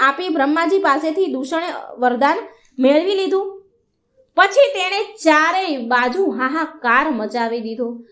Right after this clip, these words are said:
બધા જ વેદ, પુરાણ અને ગ્રંથોને નષ્ટ કરવા લાગ્યો.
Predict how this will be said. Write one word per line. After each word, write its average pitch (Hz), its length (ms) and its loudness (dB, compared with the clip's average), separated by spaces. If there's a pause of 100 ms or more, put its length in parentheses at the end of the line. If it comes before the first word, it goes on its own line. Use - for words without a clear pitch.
(180)
બધા 320 480 2
જ 311 100 -4
વેદ, 285 420 0
પુરાણ 269 480 0
અને 269 260 -4
ગ્રંથોને 254 580 -2
નષ્ટ 262 420 -2
કરવા 233 300 0
લાગ્યો. 202 500 -6